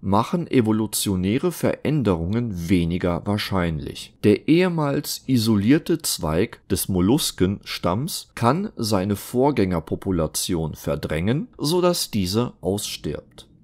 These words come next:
Während im Unterwasserbereich es also nur Schnecken mit länglichen Schalen gibt,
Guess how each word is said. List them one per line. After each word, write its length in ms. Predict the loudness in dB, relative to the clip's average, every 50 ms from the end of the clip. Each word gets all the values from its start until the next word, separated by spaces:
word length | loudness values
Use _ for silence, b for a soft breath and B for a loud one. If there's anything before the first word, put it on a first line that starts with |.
| -20 -16 -6
Während 520 | 0 4 6 6 6 6 2 -2 -2 -12 _ _ _ 2
im 200 | 2 2 2 0
Unterwasserbereich 1080 | -2 -4 -2 -2 -2 -2 -2 -2 -2 -2 -2 -2 -2 -2 -2 -2 -2 -2 -2 -4 -4
es 220 | -4 -4 -4 -2 0
also 280 | 2 2 2 2 0
nur 220 | 0 0 0 0 -2
Schnecken 500 | -2 -4 -2 0 0 0 0 -2 0 0
mit 220 | -2 -2 -4 -8 _ 0
länglichen 640 | 2 4 4 4 2 2 2 0 0 0 -2 -4 -4
Schalen 560 | -4 -4 -2 -2 0 2 2 0 0 -2 -2
gibt, 340 | -2 -2 -4 -4 -6 -20